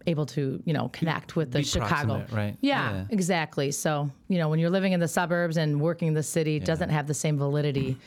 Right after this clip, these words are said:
Speaker 1: as the other way around. So I'm excited for that aspect too.
Speaker 2: That's so cool. So many exciting things. But one,
Speaker 1: Yes.
Speaker 2: one thing you touched on, and, and I'm glad you brought it up, but just how things have shifted, and you've
Speaker 1: Yes.
Speaker 2: been through it before. Um, you've seen it, and, and, you know, people get panicked because,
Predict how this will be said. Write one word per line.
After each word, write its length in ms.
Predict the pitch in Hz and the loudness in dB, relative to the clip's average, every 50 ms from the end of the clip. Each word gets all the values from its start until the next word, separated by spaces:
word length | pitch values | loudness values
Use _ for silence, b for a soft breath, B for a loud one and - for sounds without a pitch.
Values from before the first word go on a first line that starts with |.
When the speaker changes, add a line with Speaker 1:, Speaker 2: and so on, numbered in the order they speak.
| B B B - | B B B -2
Speaker 1:
as 180 | 156 151 131 135 | -2 -2 0 0
the 80 | 147 | 0
other 140 | 139 139 139 135 | 0 0 0 0
way 100 | 135 131 | 0 0
around. 320 | 123 131 123 120 123 131 | 0 0 0 0 -2 -2
So 100 | - 240 | 0 0
I'm 80 | 254 294 | 0 0
excited 360 | 277 - - 220 202 190 175 | 0 -2 -2 0 0 0 0
for 100 | - 160 | 0 0
that 160 | 156 151 143 | 0 0 0
aspect 380 | 139 131 - - 143 131 - - | -2 -4 -4 -4 -6 -6 -6 -8
too. 160 | - - - - - | -10 -10 -10 -10 -6
Speaker 2:
That's 200 | - 135 131 123 | -4 -4 -4 -2
so 140 | - 123 107 | -2 -2 -2
cool. 180 | 92 - 98 101 | -2 -4 -6 -4
So 140 | - 147 151 | -2 0 0
many 140 | 151 143 135 | 2 0 -2
exciting 320 | 120 - 113 107 107 101 | -2 -2 -2 -2 -2 -2
things. 160 | 107 110 110 107 | -2 -4 -2 -2
But 140 | 120 127 131 | -2 -2 0
one, 140 | 143 151 - | 0 0 0
Speaker 1:
Yes. 180 | 254 254 147 | 0 0 0
Speaker 2:
one 100 | 160 160 | 0 0
thing 140 | 147 160 143 | 0 0 0
you 80 | 135 120 | 0 0
touched 260 | - 120 110 - 113 | -2 -2 -2 -2 -2
on, 180 | 107 104 110 | -2 -2 -2
and, 180 | 107 110 110 107 | -2 -2 -2 -2
and 520 | 101 107 101 - 107 104 104 104 101 - - - 110 | -2 -2 -2 -2 -2 -2 -2 -2 -4 -6 -8 -8 -6
I'm 140 | 110 107 104 | -6 -4 -2
glad 160 | 113 113 104 | -2 -2 -2
you 60 | 101 | -2
brought 140 | 107 104 98 | -2 -2 -2
it 80 | 98 98 | -2 -4
up, 140 | 95 - - | -4 -4 -6
but 100 | 104 104 | -6 -4
just 240 | 110 110 104 - - - - - - - - - - - - - - - | -4 -6 -6 -10 -16 -20 -20 -20 -20 -20 -20 -20 -20 -20 -20 -18 -12 -6
how 160 | - - 135 - | -2 -2 -2 0
things 220 | - 143 139 123 | 0 0 0 2
have 160 | 117 117 110 - | 2 0 0 0
shifted, 340 | - 110 104 - - 104 | -2 -4 -2 -2 -2 0
and 180 | 104 101 98 95 B B B B B | 0 0 0 -2 B B B B B
you've 80 | B - | B -2
Speaker 1:
Yes. 140 | 156 147 - | 0 0 0
Speaker 2:
been 100 | 160 147 | 0 0
through 160 | - 117 104 | 0 -2 -2
it 40 | 92 | -4
before. 380 | 95 - - 98 - - - B B B B B B B 107 | -4 -4 -4 -4 -4 -6 -10 B B B B B B B -4
Um, 360 | 107 107 104 98 92 95 90 | -2 0 0 0 0 0 0
you've 140 | 117 113 110 | 0 -2 -2
seen 200 | - 127 120 104 | -2 -2 -2 -2
it, 160 | 92 - - - - | -2 -4 -8 -8 -4
and, 240 | 117 117 113 110 - | -2 0 0 0 0
and, 420 | 107 107 104 104 101 104 101 - - | 0 0 0 0 -2 -2 -4 -6 -4
you 100 | 107 107 | -4 -4
know, 80 | 104 | -2
people 200 | - 123 117 117 | -2 -2 -2 0
get 140 | 117 104 - | -2 -2 -2
panicked 360 | - 117 113 107 107 98 104 113 | 0 0 0 0 -2 -2 -4 -6
because, 500 | 110 - 110 107 98 92 92 - - | -6 -4 -2 -2 -2 -4 -6 -10 -16